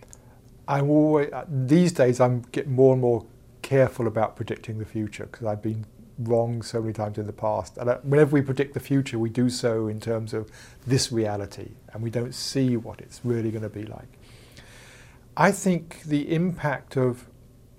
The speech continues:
a widespread awakening of consciousness, a widespread recognition of what we really are in essence,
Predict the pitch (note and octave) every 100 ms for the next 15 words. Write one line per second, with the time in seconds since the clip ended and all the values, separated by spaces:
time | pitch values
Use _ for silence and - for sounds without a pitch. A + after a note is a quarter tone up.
0 | - - - - - - - B2+ B2+ B2+
1 | B2 B2 C3+ B2+ C3 C3+ C3+ C3 - -
2 | C3 B2 A2+ B2 B2 B2 A#2+ A2+ G#2 -
3 | G#2+ G#2 - A2 G#2 A2 A#2+ A#2+ A2+ -
4 | A#2 A#2 A2+ A2+ A#2 A#2 A2+ - A2 G#2+
5 | - - - - - - - - - B2+
6 | C#3+ E3 C#3 A#2+ B2+ B2 A#2 A#2 A2 A2
7 | A#2 - A#2+ - -